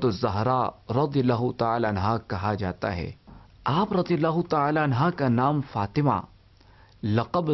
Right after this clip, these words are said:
زہرا اور بطول ہے۔ آپ رضی اللہ تعالی عنہا کی ولادت باسعادت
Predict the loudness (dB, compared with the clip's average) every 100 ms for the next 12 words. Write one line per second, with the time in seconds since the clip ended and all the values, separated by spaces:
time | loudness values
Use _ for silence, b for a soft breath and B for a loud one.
0 | 0 -2 0 0 0 0 -2 -2 -2 0
1 | -2 -4 0 0 0 -4 -8 -20 -20 -20
2 | b b b b b -2 0 2 2 2
3 | 0 0 -2 0 2 2 2 0 0 -2
4 | 2 2 2 0 0 0 2 0 0 -2
5 | 0 0 0 -2